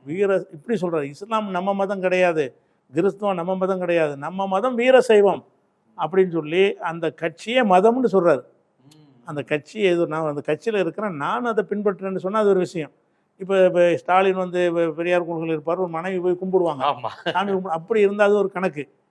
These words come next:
Speaker 1: இவர் என்ன செய்யறாருன்னா அந்த கட்சியின் கொள்கையாக சொல்றாரு, "நம்முடைய மதம் வீர சைவம்ங்கிறார்."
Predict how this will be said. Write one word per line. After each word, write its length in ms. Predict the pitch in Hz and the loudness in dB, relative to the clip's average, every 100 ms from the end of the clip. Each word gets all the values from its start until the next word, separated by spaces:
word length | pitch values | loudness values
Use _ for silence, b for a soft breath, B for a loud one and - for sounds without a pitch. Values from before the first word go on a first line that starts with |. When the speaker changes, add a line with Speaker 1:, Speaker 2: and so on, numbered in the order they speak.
| _ _ | _ _
Speaker 1:
இவர் 200 | 160 208 | -4 -2
என்ன 120 | 208 | -2
செய்யறாருன்னா 600 | 180 180 170 156 151 196 | 0 0 0 -2 -4 -6
அந்த 160 | 226 202 | -6 -8
கட்சியின் 680 | - 170 - 226 220 214 180 | -8 -10 -8 -4 -2 -2 -2
கொள்கையாக 580 | 196 196 196 190 185 | 0 0 2 0 -2
சொல்றாரு, 480 | 160 160 156 165 247 254 b b | -6 -4 -2 0 -2 -2 b b
"நம்முடைய 600 | _ 143 202 226 233 220 | _ -6 -4 0 2 2
மதம் 280 | 202 196 233 | 0 -2 -2
வீர 220 | 226 247 | 4 6
சைவம்ங்கிறார்." 640 | 233 202 196 202 190 160 | 6 6 4 2 -2 -4